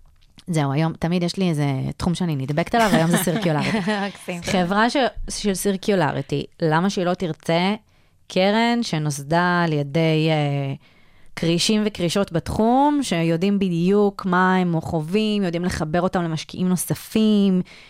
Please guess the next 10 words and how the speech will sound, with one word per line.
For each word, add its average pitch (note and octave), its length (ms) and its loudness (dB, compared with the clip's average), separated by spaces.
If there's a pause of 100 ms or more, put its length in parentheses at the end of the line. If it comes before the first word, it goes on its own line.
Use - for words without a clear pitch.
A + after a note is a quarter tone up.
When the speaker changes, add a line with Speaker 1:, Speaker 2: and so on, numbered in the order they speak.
(120)
Speaker 1:
יודעים F3+ 240 0
לחבר E3+ 260 -2
אותם G3 160 0
ללקוחות F3 600 0
ראשונים. F#3+ 760 -2 (380)
זה G3+ 140 0
מה C4 100 0
שיזם A3 400 2
צריך. - 540 -4 (400)
וזה, G3+ 600 0